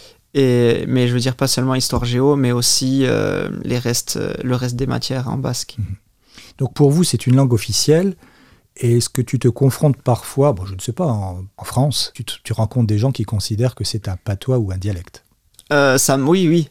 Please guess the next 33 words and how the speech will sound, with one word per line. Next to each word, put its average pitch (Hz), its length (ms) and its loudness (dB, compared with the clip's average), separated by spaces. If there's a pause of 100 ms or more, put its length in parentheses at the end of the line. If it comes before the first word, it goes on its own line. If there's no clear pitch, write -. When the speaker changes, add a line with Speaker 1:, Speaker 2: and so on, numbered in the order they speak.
(120)
Speaker 1:
ça 123 160 2
Speaker 2:
Mhm. 131 60 2
Speaker 1:
m'arrive. 131 360 0 (480)
Euh, 120 500 2 (760)
mais 127 220 4
c'est, 123 640 2
c'est 123 320 2
forcément 139 640 2
des 127 160 2
gens 131 200 2
qui - 180 -8
ne 127 40 -2
connaissent 117 200 -4
pas 123 160 0
vraiment 120 320 0
la 120 100 -2
particularité. 123 720 -4 (460)
Et 123 420 4 (340)
je 117 120 -4
leur 117 140 2
en 117 100 0
veux 117 160 2
pas, 147 240 2
hein, 139 100 -2
c'est, 117 480 0 (180)
c'est - 200 -2
normal 120 420 4
de 123 100 0
pas, 120 460 2
de 120 100 -2
pas 120 200 -2
tout - 100 -6
savoir, 127 480 0